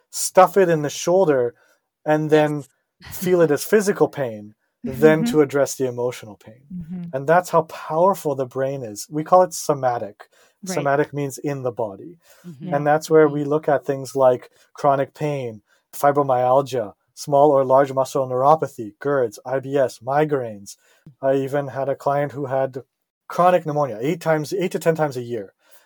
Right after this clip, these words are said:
Speaker 1: But because the emotional anxiety was stored in the lower part or the, in the diaphragm, it didn't allow it to open, and then it was subject to infection.
Speaker 3: Mm.
Speaker 1: So our brain is so capable and so powerful,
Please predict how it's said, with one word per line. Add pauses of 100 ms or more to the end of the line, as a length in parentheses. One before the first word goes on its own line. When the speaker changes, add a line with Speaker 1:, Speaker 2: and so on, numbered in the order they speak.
(100)
Speaker 1:
But
because
the
emotional
anxiety
was
stored
in
the
lower
part
or
the,
in
the
diaphragm, (400)
it
didn't
allow
it
to
open,
and
then
it
was
subject
to
infection. (240)
Speaker 3:
Mm. (500)
Speaker 1:
So
our
brain
is
so (480)
capable
and
so
powerful,